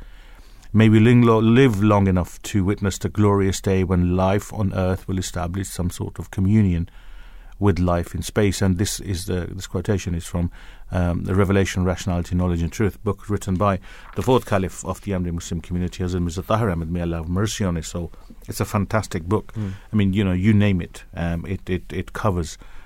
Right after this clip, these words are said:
Speaker 1: um, um, you know, th-, there's something you will find, uh, or some guidance you will find in that
Speaker 2: Mm.
Speaker 1: book on that topic. But, um, look, it, it's, it's, uh,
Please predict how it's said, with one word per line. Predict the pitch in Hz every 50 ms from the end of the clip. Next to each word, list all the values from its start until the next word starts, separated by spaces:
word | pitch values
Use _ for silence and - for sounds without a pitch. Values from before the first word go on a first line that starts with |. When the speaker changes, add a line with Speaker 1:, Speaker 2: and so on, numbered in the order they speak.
| - - -
Speaker 1:
um, | 92 90 87 87 87 87 90 92 -
um, | 98 92 90 87 90 85 82 - - -
you | - - 92
know, | 87 95 104 - -
th-, | 107 101 110 113 107
there's | 101 107 95
something | - - 113 95 - 104 95 90
you | 98 87
will | 87 -
find, | - - 113 101 92 85 80 80 - - - - - - - - - - -
uh, | - 98 98 95 78
or | 71 95 98 87 -
some | 92 - - 104 92
guidance | - 107 98 98 87 90 85 80 -
you | 95 82
will | 82
find | 80 - - 92 87 85
in | 80 78
that | - 95
Speaker 2:
Mm. | 95
Speaker 1:
book | 92 95 -
on | 90
that | 82 87 90
topic. | 123 120 - 101 95
But, | 135 131 98 - - - - - - - - - -
um, | - 143 147 - -
look, | 180 180 - - - - - -
it, | - 139 131 120 -
it's, | 131 123 - - -
it's, | - 139 117 107 - - -
uh, | 117 113 110 110 104